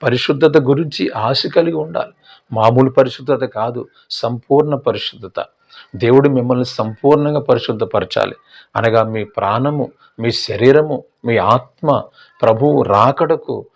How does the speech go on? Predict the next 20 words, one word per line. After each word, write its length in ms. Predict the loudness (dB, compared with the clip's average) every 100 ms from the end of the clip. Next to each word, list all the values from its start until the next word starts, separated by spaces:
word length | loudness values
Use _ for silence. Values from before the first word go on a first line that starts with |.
| _ -14
సంపూర్ణ 560 | -10 -10 -4 -2 -2
పరిశుద్ధతను 720 | -4 -6 -6 -6 -4 -4 -4 -6
పొందాలి. 500 | -6 0 2 2 -2 _ _ -10
నిందారహితంగా 880 | -6 0 2 4 2 2 0 -4 -4
ఉండాలి. 360 | -6 -8 -10 -10 _ _ -20 -6
కొంతమంది 360 | -4 0 0 -2
సగం 440 | -2 -4 -2 0
పరిశుద్ధులుగా 680 | 0 -2 -4 -2 0 0 0
ఉంటారు, 380 | -2 -6 -8 -8 -18 -18 -8
హృదయాన్ని 440 | -2 4 4 4 4
దేవుడికి 320 | 4 4 0
ఇచ్చామంటారు, 680 | -10 -8 -8 -10 -10 -12 -12 -20 -14
శరీరాన్ని 600 | -6 -2 0 0 0 0
రకరకాలుగా 720 | 0 0 0 0 -2 -2 -2
అలంకరించుకుంటారు, 960 | -2 -2 -2 -4 -6 -10 -12 -10 -10 -12 -20 -4 -2
రకరకాల 580 | 2 0 0 0 0 -2
శరీర 420 | -4 -2 0 0
కార్యాలకు 600 | 0 0 2 2 0 -6
ఉపయోగిస్తూ 580 | -8 -8 -8 -10 -10 -8
ఉంటారు, 360 | -8 -8 -8